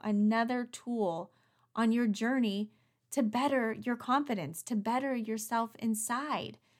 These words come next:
And you have the power to do this. And that is the key with personal development. You always have the power. It's something that you carry within yourself,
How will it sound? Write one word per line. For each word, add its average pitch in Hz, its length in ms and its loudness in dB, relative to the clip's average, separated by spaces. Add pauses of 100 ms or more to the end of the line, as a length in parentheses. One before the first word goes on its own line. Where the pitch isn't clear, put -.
(240)
And 226 220 4
you 277 240 4
have 294 340 2
the 269 100 0
power 262 420 4
to 254 140 -2
do 233 240 2
this. - 440 -6 (320)
And 220 200 4
that 247 200 6
is 269 140 -2
the 269 80 -2
key 254 260 0
with 226 160 0
personal 208 440 0
development. 190 560 -2 (540)
You 233 460 2
always 247 420 6
have 226 340 2
the 214 80 0
power. 208 560 0 (680)
It's 214 180 -2
something 247 380 4
that 240 220 0
you 240 80 2
carry 233 380 0
within 214 380 0
yourself, 190 420 -2